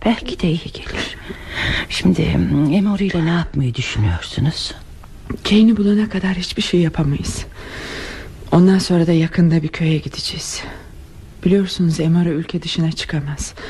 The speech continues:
Speaker 2: Ee, şey, Jane'in bir çılgınlık yapmayacağına emin misiniz?
Speaker 1: Evet, Jane böyle şeyler yapacak kız değil.
Speaker 2: Oh, umarım.
Speaker 1: E artık Emory'yi ve evini düşünsen niye edersin Helen?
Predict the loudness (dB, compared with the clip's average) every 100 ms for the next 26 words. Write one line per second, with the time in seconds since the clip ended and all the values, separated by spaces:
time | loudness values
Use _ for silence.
0 | -12 -12 -12 -14 -16 0 2 4 2 -2
1 | -6 -6 -6 -4 -2 -2 -4 -16 -16 -16
2 | -16 -16 -16 -16 -6 4 6 6 6 4
3 | -2 -6 -4 -2 2 2 2 0 0 0
4 | 0 0 0 0 2 2 0 -2 -6 -4
5 | -6 -6 -8 -10 -12 -2 0 2 0 -2
6 | -10 -12 -14 -16 -4 2 4 4 2 0
7 | -2 0 0 2 0 -2 -6 -6 -6 -4
8 | -6 -6 -8 -10 -10 -12 -6 0 0 0
9 | -4 -4 -6 -6 0 4 6 4 0 -4
10 | -6 0 2 2 -2 -4 0 2 2 0
11 | -2 0 0 0 -2 -4 -6 -2 0 2
12 | 2 2 0 -2 -4 -2 0 0 2 0